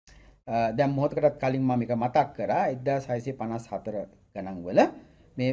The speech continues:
ෆර්මැට්, ඩිෆර්මැට් කියන එකනත් පැස්කල් කියන මේ ගණිතාංජන එකතු වෙලා ඒ ප්‍රහේලිකාව විසඳපු ආකාරය. දැන් අපි බලමු මොහොතකට මේ පෞරාණික අත්දැකීම් භාවිතා කරලා,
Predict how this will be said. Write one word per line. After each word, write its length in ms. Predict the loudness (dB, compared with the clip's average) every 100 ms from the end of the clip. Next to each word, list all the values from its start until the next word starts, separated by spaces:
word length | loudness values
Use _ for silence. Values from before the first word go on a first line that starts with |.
| -2
ෆර්මැට්, 520 | 0 4 4 4 -2
ඩිෆර්මැට් 640 | -4 -6 -2 0 0 -2 -4
කියන 220 | -6 -6
එකනත් 500 | -6 -8 -8 -6 -8 -4
පැස්කල් 480 | -4 -4 -2 -2
කියන 240 | -2 -2 -2
මේ 160 | -2 -2
ගණිතාංජන 680 | -6 -6 -4 -4 -4 -4
එකතු 280 | -4 -8 -8
වෙලා 260 | -2 0 0
ඒ 120 | -2
ප්‍රහේලිකාව 540 | -4 -4 -4 -2 -2 -2
විසඳපු 380 | -8 -10 0
ආකාරය. 540 | 2 2 -4 -12 -14 -20 -20 _ _ _ -20 -10
දැන් 180 | -2 0
අපි 160 | 0 -2
බලමු 380 | 2 2 0 -2
මොහොතකට 680 | -2 -2 0 0 0 -2 -2 -4 -8 -10
මේ 280 | -2 0 0
පෞරාණික 680 | -2 0 2 2 2 0 -2
අත්දැකීම් 580 | -2 -2 -2 -2 -2 -4
භාවිතා 420 | -2 -2 0 -2 -2
කරලා, 440 | -2 -2 0